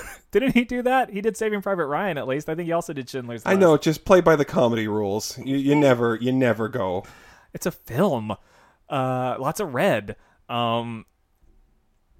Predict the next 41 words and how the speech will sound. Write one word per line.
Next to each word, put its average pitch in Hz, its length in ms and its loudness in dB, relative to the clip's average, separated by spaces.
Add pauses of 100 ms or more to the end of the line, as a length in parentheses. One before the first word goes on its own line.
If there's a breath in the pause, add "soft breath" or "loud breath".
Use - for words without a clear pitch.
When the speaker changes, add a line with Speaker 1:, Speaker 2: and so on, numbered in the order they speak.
(240 loud breath)
Speaker 2:
Don't 214 160 12
make 220 140 12
Holocaust 190 560 10
jokes. 294 420 8
Speaker 1:
It's 247 200 0
not 311 160 4
a 320 60 8
Holocaust 330 440 6
joke. 254 240 6
The 220 140 4
film 302 340 0
is 254 220 0
the, 240 100 0
is, 226 240 -6
it's 202 200 -4
chroma 311 340 -2
keyed, 160 340 -4
so, 208 160 0
like, 202 160 0
most 208 300 0
of 240 80 -4
it 226 80 -2
is 202 100 -4
Speaker 2:
No, 247 200 8
I 220 100 8
Speaker 1:
gray. 233 80 4
Speaker 2:
just 220 140 -2
mean, 208 180 4
like, 180 180 4
don't 190 180 4
even 185 220 0
bring 165 240 0
up 165 140 4
Schindler's 160 400 0
List 135 400 0 (340)
<laughs> - 380 -10
in 170 100 6
the - 60 0
sense 285 340 0
of 320 140 2
comedy. 185 720 -2